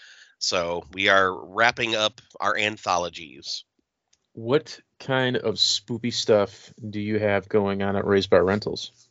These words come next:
Speaker 1: Uh, well, we do have a Friday the thirteenth episode planned. Um, I don't wanna say too much about it just yet, but, uh,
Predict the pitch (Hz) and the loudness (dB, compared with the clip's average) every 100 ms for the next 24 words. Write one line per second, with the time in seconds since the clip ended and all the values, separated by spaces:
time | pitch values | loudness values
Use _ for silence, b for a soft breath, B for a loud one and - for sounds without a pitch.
0 | _ _ - B B B B - 165 202 | _ _ -18 B B B B 8 10 10
1 | 170 220 202 190 143 202 233 226 226 165 | 8 6 4 -2 -2 -8 -4 -2 -2 -2
2 | 175 175 165 - 139 170 180 156 - 160 | -2 -2 -4 -6 -4 0 -2 -4 -6 -6
3 | 165 - 156 147 - 110 - - 113 98 | -4 -6 -6 -6 -4 -4 -2 -2 0 0
4 | 92 - 101 98 87 82 85 - B B | -2 -4 2 2 0 -8 -16 -20 B B
5 | B B - 107 104 101 95 92 90 _ | B B 4 8 8 8 2 -8 -14 _
6 | _ _ _ - 151 175 170 185 - - | _ _ _ 2 6 6 6 2 2 -8
7 | 202 190 202 208 180 175 156 - 165 - | -2 0 0 -2 2 2 0 -4 -6 -4
8 | 139 160 143 131 120 135 117 | -2 -2 -2 -4 -4 0 2